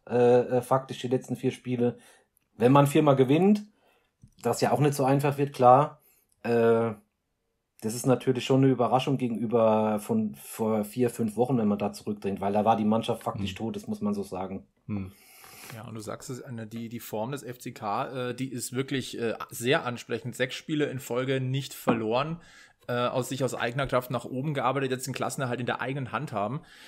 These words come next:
Speaker 3: Ähm, das gibt natürlich jetzt eine gewisse Brisanz auch für das Aufeinandertreffen jetzt, äh, kommenden Dienstag im Grünwalder Stadion, sechzig gegen Kaiserslautern, denn jetzt geht's für beide tatsächlich auch wirklich um was. Also Kaiserslautern ist nicht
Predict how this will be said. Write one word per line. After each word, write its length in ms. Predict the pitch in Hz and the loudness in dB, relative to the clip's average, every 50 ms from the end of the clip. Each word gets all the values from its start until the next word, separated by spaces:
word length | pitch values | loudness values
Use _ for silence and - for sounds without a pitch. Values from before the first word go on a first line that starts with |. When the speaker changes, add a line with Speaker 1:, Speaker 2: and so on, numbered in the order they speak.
| - - _ _ | -20 -20 _ _
Speaker 3:
Ähm, 320 | 117 113 117 117 117 113 - - - - - - - - | -4 -4 -2 -2 -4 -4 -6 -8 -14 -20 -20 -20 -8 -4
das 180 | - 127 - - | -2 -2 -2 0
gibt 200 | - 175 175 - | 0 -2 0 0
natürlich 300 | 196 185 190 - 170 170 | 0 0 0 0 0 0
jetzt 140 | 165 151 - | 0 -2 -2
eine 160 | - 156 143 | -4 -4 -4
gewisse 300 | 143 143 151 - - 160 | -4 -4 -2 -2 -4 -4
Brisanz 480 | - - 143 127 117 113 135 170 - - | -2 -2 -2 0 0 0 0 -2 -2 -2
auch 160 | - 147 - | -4 -4 -4
für 120 | - - | -4 -4
das 220 | 147 143 143 - - | -2 -2 -2 -2 -2
Aufeinandertreffen 720 | - 131 135 123 127 147 170 170 - 147 202 196 - 151 | -2 -2 -2 0 0 0 0 0 0 -2 -2 -2 -4 -4
jetzt, 220 | 139 139 135 - | -4 -4 -4 -4
äh, 160 | 123 123 135 139 | -4 -4 -4 -4
kommenden 560 | 135 - 143 147 175 175 170 160 156 151 135 | 0 0 0 2 2 0 -2 -2 -2 -2 -2
Dienstag 560 | 131 143 165 175 - - - 156 156 156 - | -2 -2 -2 -2 -4 -2 -2 -2 -2 -2 -4
im 80 | 151 139 | -6 -4
Grünwalder 420 | 127 165 165 156 147 139 127 127 | -2 -2 -2 0 0 -2 -2 -2
Stadion, 400 | - - 170 202 202 185 156 131 | -2 0 0 0 0 -2 -2 -2
sechzig 360 | 120 127 131 - - 143 131 | -2 -2 0 0 -2 -2 -2
gegen 180 | - 131 135 131 | -2 -4 -4 -2
Kaiserslautern, 640 | 131 131 123 123 120 - 123 143 - - 127 123 123 | -2 -2 -2 -2 -2 -2 -2 -2 0 0 -2 -2 -2
denn 160 | 131 131 127 - - - - _ | -4 -4 -6 -8 -14 -20 -12 _
jetzt 200 | - 123 123 - | -4 -4 -2 0
geht's 160 | - 156 147 - | 0 -2 0 0
für 100 | - 117 | -2 0
beide 320 | - 117 156 208 214 170 | 2 2 2 4 2 0
tatsächlich 540 | 131 113 117 117 - - 127 123 120 117 - | 2 0 0 0 2 0 -2 -4 -2 -4 -4
auch 240 | 120 117 - - 135 | -4 -6 -6 -4 -2
wirklich 320 | 131 131 131 127 123 - | -2 -2 -2 -4 -6 -6
um 180 | - 117 113 107 | -6 -4 -2 0
was. 260 | 107 107 170 - - | 0 0 0 0 -4
Also 280 | 131 131 135 131 120 | -6 -6 -6 -6 -6
Kaiserslautern 640 | 127 - - 131 139 135 131 127 131 139 143 156 143 | -4 -2 -2 -2 -2 -2 -2 -2 -2 -2 -2 -2 -4
ist 280 | - 156 139 - - - | -4 -6 -8 -6 -6 -4
nicht 280 | 147 156 165 - - | -4 -4 -4 -6 -8